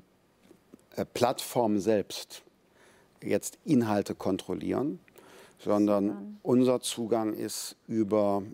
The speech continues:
Speaker 1: ähm, Strafrecht und Strafverfolgungsbehörden, äh, und übrigens auch eine vitale Bürgergesellschaft.
Speaker 2: Ist aber auch eine Kapazitätenfrage. Wie, wie soll das dann umgesetzt werden in der Realität?
Speaker 1: Das stimmt, das ist eine Kapazitätenfrage.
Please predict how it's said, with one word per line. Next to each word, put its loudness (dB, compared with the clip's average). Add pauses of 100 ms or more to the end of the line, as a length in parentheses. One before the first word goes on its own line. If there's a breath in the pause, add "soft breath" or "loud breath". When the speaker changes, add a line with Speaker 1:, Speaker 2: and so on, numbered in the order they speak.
(160)
Speaker 1:
ähm, -4
Strafrecht -2
und -10
Strafverfolgungsbehörden, -2 (600 loud breath)
äh, 0
und 0
übrigens 4
auch -2
eine -2
vitale 0
Bürgergesellschaft. -2
Speaker 2:
Ist -10
aber 0
auch -4
eine -8
Kapazitätenfrage. -6
Wie, -8
wie -12
soll -6
das -8
dann -6
umgesetzt -6
werden -6
in -8
der -8
Realität? -10 (240)
Speaker 1:
Das 0
stimmt, 2
das 2
ist -6
eine -2
Kapazitätenfrage. -2